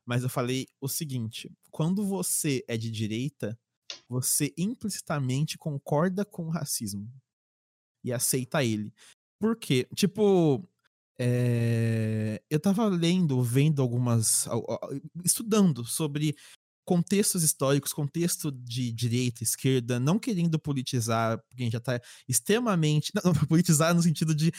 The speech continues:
trazer o assunto pra política, não de falar sobre assuntos po-, políticos aqui, né,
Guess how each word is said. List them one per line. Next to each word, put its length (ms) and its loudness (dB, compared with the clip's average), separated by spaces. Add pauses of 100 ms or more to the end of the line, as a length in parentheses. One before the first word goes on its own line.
(160)
trazer 440 6
o 40 4
assunto 260 2
pra 100 0
política, 440 -2
não 480 2
de 140 -4
falar 280 0
sobre 240 -4 (140)
assuntos 260 -4
po-, 300 -4 (140)
políticos 480 0
aqui, 240 -8
né, 140 -8